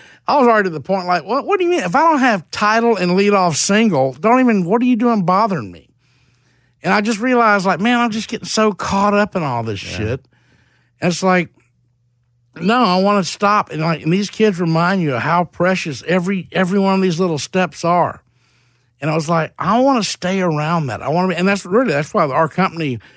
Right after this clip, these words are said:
Speaker 1: we had, we always start, we have a parking lot party every year. Like, "What's your party for?" It's just like, just for us, just for all of us to get together and have a beer in the parking lot. It's not,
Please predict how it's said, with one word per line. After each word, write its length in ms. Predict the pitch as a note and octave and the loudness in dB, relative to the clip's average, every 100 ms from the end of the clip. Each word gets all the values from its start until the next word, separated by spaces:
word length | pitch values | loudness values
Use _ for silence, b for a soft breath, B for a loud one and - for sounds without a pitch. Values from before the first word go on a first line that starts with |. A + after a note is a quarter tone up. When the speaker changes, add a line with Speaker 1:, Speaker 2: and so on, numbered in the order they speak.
| b | b
Speaker 1:
we 140 | D3 E3 | -2 0
had, 340 | E3+ D#3+ C3 b b b | 2 0 -4 b b b
we 140 | D3+ E3+ | 0 4
always 280 | D#3+ F#3+ D3+ | 4 2 0
start, 160 | B2+ | -2
we 60 | A#2+ | -2
have 100 | A2+ | -4
a 80 | F#2+ | -4
parking 360 | D3+ E3 F3 | -2 0 0
lot 180 | E3 D3+ | -2 -2
party 300 | D#3+ F3 E3 | -2 0 0
every 140 | D#3 | -2
year. 80 | D3+ | -2
Like, 120 | C#3+ | -2
"What's 180 | F3 F3+ | -2 -2
your 60 | F#3+ | -2
party 260 | G#3 G#3 | 0 0
for?" 220 | D3 A#2+ A2+ | -2 -6 -6
It's 80 | |
just 180 | - - | -10 -6
like, 260 | D#3+ D3 - | -4 -4 -8
just 240 | C4 C4+ - | -6 -6 -8
for 360 | - B3 A3+ - | -8 -6 -4 0
us, 300 | A#3+ E3 - | 0 0 -4
just 240 | F#3 F3+ | -12 -10
for 120 | G#3 | -2
all 140 | F#3+ G#3+ | 0 2
of 80 | G#3+ | 0
us 120 | F#3+ | -6
to 60 | |
get 120 | G#3 F#3 | -8 -6
together 180 | A3 | -4
and 80 | G3 | -2
have 140 | G3 G3+ | -2 -2
a 40 | |
beer 160 | G3+ A3 | -2 -2
in 60 | |
the 60 | G3 | -2
parking 360 | G#3+ A3+ F3+ | 0 -2 -2
lot. 140 | D#3 G2 | -8 -8
It's 160 | C3+ E3 | -10 -4
not, 300 | G3+ G3+ | -2 -2